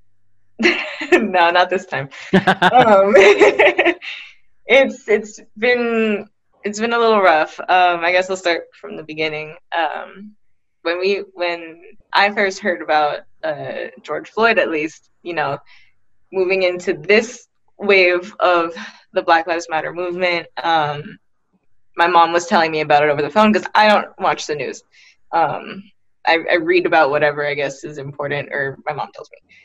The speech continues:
Speaker 1: uh, <laughs> 'cause
Speaker 2: Clip
Speaker 1: the
Speaker 2: notes.
Speaker 1: news, the news is upsetting. <laughs>
Speaker 2: Yeah. There's a certain
Speaker 1: Um,
Speaker 2: narrative they push.
Speaker 1: Yeah, exactly.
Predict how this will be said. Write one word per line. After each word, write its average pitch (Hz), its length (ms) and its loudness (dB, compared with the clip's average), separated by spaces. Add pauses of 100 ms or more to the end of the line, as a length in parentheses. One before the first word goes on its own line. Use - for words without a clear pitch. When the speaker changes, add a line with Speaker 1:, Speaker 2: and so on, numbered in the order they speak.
(160)
Speaker 1:
uh, 262 360 2 (120)
<laughs> - 880 -2
'cause 208 320 2
Speaker 2:
Clip 160 160 2
Speaker 1:
the 190 60 2
Speaker 2:
notes. 127 240 0
Speaker 1:
news, - 180 -12 (600)
the 247 80 4
news 269 240 2
is 226 120 -4
upsetting. 220 480 4
<laughs> 320 640 2 (160)
Speaker 2:
Yeah. 120 180 -8 (420)
There's 147 120 2
a 233 40 4
certain 233 200 6
Speaker 1:
Um, 202 60 6
Speaker 2:
narrative 131 360 2
they 110 120 -4
push. 113 340 -10 (560)
Speaker 1:
Yeah, 196 420 4
exactly. 180 880 -2